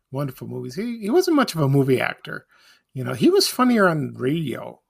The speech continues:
for some reason. I don't know why. When you see him on screen, he was great, but on the re-, on the movies, eh, you expect him to be himself, but he wasn't.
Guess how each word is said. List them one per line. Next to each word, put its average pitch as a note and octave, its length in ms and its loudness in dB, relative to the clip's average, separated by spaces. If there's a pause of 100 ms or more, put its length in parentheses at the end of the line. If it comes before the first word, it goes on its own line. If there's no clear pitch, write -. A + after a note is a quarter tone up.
(120)
for - 100 -14
some C3+ 240 -8
reason. B2+ 440 -8
I C#3+ 40 -8
don't G#3 160 -6
know A3 80 -10
why. F#3+ 200 -6
When F3 200 0
you A3 140 0
see - 120 -4
him C#4+ 120 2
on A3 80 2
screen, G3+ 280 -2
he F3 80 2
was C#3 120 -2
great, C#3 420 -4
but A#2+ 240 -8 (220)
on D3+ 140 -4
the D#3+ 40 -2
re-, F3+ 260 0
on F#3 140 -6
the D#3+ 80 -2
movies, G#3 400 -2
eh, C#4+ 280 -4 (640)
you - 40 2
expect G#3+ 380 2
him F3+ 80 6
to D#3 80 2
be D3 140 6
himself, C3 640 0 (720)
but C3+ 120 -8
he A2+ 40 -6
wasn't. A#2+ 380 -8